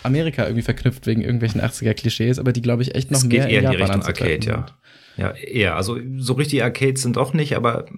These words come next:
Speaker 2: musst du mal googeln, japanische, äh, Spiele.
Speaker 1: Ja.
Speaker 2: Die, die andere Ausprägung ist, äh, Pachinko. Da wär ich später noch zugekommen, weil das ist wirklich, äh, krass. Denn, habt ihr schon mal von gehört, Pachinko?
Speaker 1: Mm, also, ja, nee.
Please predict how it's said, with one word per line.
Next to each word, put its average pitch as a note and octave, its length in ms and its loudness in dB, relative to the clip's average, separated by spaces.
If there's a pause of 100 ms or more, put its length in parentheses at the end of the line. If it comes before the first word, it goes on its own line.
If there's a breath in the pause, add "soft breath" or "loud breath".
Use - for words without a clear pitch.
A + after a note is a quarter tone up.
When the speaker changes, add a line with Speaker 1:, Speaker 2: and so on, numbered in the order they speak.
(160)
Speaker 2:
musst B2 420 -4
du A2+ 40 0
mal G2 80 2
googeln, G2 260 2
japanische, G2 520 0 (320)
äh, F2+ 40 -6
Spiele. G2 380 0 (300 loud breath)
Speaker 1:
Ja. C3 240 2
Speaker 2:
Die, B2 80 0
die C3+ 100 2
andere D3+ 300 2
Ausprägung C3+ 500 0
ist, A#2+ 180 -4
äh, A#2+ 260 2
Pachinko. A#2 840 0
Da G2 200 -4
wär G#2+ 80 2
ich F#2 80 -2
später A2 240 0
noch F#2+ 100 0
zugekommen, G2 480 0
weil G2+ 80 0
das G2+ 120 0
ist - 140 -8
wirklich, G#2 320 -2
äh, - 280 -2 (420 loud breath)
krass. - 460 -2
Denn, G2 300 0
habt A2+ 140 -6
ihr A#2+ 60 0
schon C3 80 -2
mal B2 60 2
von B2 160 -2
gehört, C3 160 -2
Pachinko? D3 500 -6 (340)
Speaker 1:
Mm, B2 360 0 (120)
also, - 340 -2
ja, C#3 300 0
nee. C#3+ 320 0